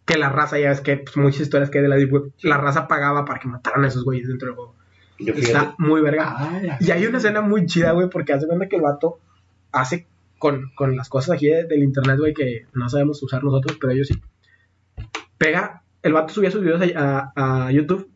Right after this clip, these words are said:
Speaker 1: pega de que las palabras del vato y dicen, le habla a la policía de que, "Güey, estoy aquí en la policía y me voy a matar a la verga". De que manda la señal, ah, llega la policía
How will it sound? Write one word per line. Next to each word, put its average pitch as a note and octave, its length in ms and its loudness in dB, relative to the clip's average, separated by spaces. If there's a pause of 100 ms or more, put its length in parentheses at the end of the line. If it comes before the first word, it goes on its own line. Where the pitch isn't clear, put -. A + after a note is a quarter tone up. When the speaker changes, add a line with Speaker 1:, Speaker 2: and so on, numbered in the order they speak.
(140)
Speaker 1:
pega G3 500 -2
de C#3 220 -2
que B2+ 600 -2
las C3 140 0
palabras C#3+ 300 0
del F#3 100 0
vato D3+ 240 -2
y E3 40 4
dicen, D3+ 380 0
le C#3+ 100 2
habla D3+ 160 2
a F#3+ 40 -2
la F#3 100 -4
policía D3 320 0
de D3 140 -2
que, C#3+ 80 -6
"Güey, D#3+ 160 2
estoy D#3 180 -4
aquí D3+ 100 -6
en F3+ 60 2
la F3+ 60 -2
policía D#3 320 0
y E3 40 0
me D3+ 60 0
voy C#3 100 2
a C#3+ 40 0
matar C3+ 260 -4
a B2 40 -10
la A#2 80 -8
verga". A#2 280 -8 (1080)
De D3 200 -2
que D3+ 320 -2 (200)
manda E3 340 2
la F#3+ 100 4
señal, F#3 460 0 (1000)
ah, E3 240 -2
llega F3+ 200 0
la B3+ 100 -4
policía G3 480 0